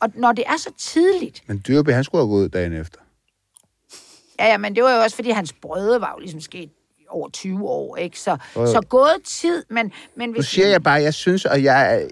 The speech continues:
Speaker 2: jeg er ikke... Jeg er
Speaker 1: Men
Speaker 2: der
Speaker 1: det er svært at gøre det
Speaker 2: eddermame
Speaker 1: rigtigt, Joachim.
Speaker 2: svært, og jeg synes,
Speaker 1: Nej,
Speaker 2: det er eddermame
Speaker 1: der er ikke
Speaker 2: svært at
Speaker 1: nogen,
Speaker 2: finde
Speaker 1: der
Speaker 2: rundt af.
Speaker 1: har.
Speaker 2: Og jeg synes nogle gange, det er sådan ligesom... Øh,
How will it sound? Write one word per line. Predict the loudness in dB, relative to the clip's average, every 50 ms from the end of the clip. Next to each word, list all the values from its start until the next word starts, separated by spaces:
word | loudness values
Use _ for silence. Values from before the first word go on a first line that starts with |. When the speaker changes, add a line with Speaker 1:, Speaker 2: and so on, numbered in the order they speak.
| -8 -2 2
Speaker 2:
jeg | 4 4 6 6
er |
ikke... | 4 4 2 2 -2 -2 -4 -8 -14 _ -10 -8
Jeg | -6 -2 0 2 2
er | 2
Speaker 1:
Men |
Speaker 2:
der | 2 0
Speaker 1:
det | 0
er |
svært | 2 2 2 4 4 4 2
at | 2 2
gøre | 2 2 4 2
det |
Speaker 2:
eddermame |
Speaker 1:
rigtigt, | 2 2
Joachim. | 0 0 0 0
Speaker 2:
svært, | 0 2 2 2 2 2
og | 2 2
jeg | 2 0
synes, | 2 2 2 2
Speaker 1:
Nej, | 2 4
Speaker 2:
det | 4 4
er | 4 4 4 2 0 0
eddermame | 0 0 0 0 2
Speaker 1:
der | 2
er | 0
ikke | 0 2 2
Speaker 2:
svært | 2 2
at | 2
Speaker 1:
nogen, | 2 2 2
Speaker 2:
finde | 2 2
Speaker 1:
der | 2 4
Speaker 2:
rundt | 4 4
af. | 2 2
Speaker 1:
har. | 0 -4 -8 -4
Speaker 2:
Og | -2
jeg | -2 0
synes | 0 0 0 2
nogle | 2 2 4 4 2
gange, | 2 2 0
det | -2
er | -4
sådan | -4 -4 -4 -2
ligesom... | -4 -4 -2 -2 -2 -2 0 2
Øh, | 4 4 4 4 4 2